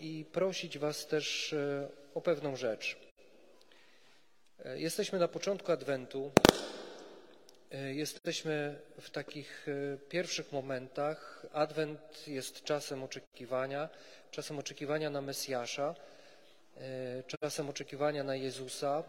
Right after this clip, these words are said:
Pierwsza część Adwentu to jest przypominanie, ona, pierwsza część Adwentu jest bardzo mocno związana z, e, z, związana z ostatnim tygodniem,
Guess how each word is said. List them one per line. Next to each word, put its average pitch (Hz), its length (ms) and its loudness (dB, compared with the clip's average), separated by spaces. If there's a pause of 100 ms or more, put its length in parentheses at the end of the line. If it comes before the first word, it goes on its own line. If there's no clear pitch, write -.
(400)
Pierwsza 151 480 2
część 147 400 0
Adwentu 143 560 0
to 139 240 0
jest 135 480 -4
przypominanie, 151 720 0 (120)
ona, 170 300 2 (320)
pierwsza 202 300 2
część 165 240 0
Adwentu 175 480 2
jest 147 160 -2
bardzo 175 260 2
mocno 180 360 0
związana 147 1000 2
z, - 340 -8 (720)
e, 135 120 -2 (520)
z, 131 360 -8 (260)
związana 143 720 4 (540)
z 135 140 0
ostatnim 170 680 2
tygodniem, 151 720 -2